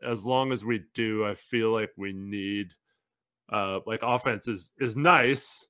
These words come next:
but it's more of a luxury with Reath versus, um, s-, someone like Baji, who could eventually be a, maybe like a Clint Capela type of defensive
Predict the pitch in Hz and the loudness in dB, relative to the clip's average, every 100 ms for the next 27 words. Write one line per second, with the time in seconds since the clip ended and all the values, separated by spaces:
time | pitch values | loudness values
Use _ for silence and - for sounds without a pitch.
0 | _ 139 127 - 135 127 117 117 120 - | _ -2 -2 2 4 4 4 2 0 0
1 | - 113 104 104 104 101 98 - 107 107 | -6 -4 -2 -2 -4 -6 -8 -8 -6 -4
2 | 98 92 _ _ _ _ _ 101 107 98 | -4 -8 _ _ _ _ _ -6 -4 -4
3 | - 104 98 90 - - 110 104 101 95 | -4 -6 -6 -8 -16 -6 -2 0 -2 -4
4 | 95 _ _ - - _ _ _ _ _ | -8 _ _ -20 -20 _ _ _ _ _
5 | _ _ - - 151 143 127 101 120 120 | _ _ -8 0 2 4 2 2 2 2
6 | 107 110 107 113 107 - - 151 120 92 | 2 -2 -2 -2 -4 -6 -4 0 0 -2
7 | _ _ _ _ _ _ _ 117 110 117 | _ _ _ _ _ _ _ -6 -2 -2
8 | 104 110 104 - 101 107 107 107 107 104 | -2 -4 -4 -4 -4 -2 -2 -2 -2 -2
9 | 101 - _ _ - 104 98 104 101 107 | -6 -10 _ _ -8 -6 -4 -4 -4 -6
10 | - 123 98 104 - 104 101 101 - 104 | -6 -6 -6 -8 -8 -6 -4 -4 -2 -2
11 | - 107 95 104 98 98 92 107 98 - | -2 -8 -6 -6 -4 -6 -6 -6 -8 -10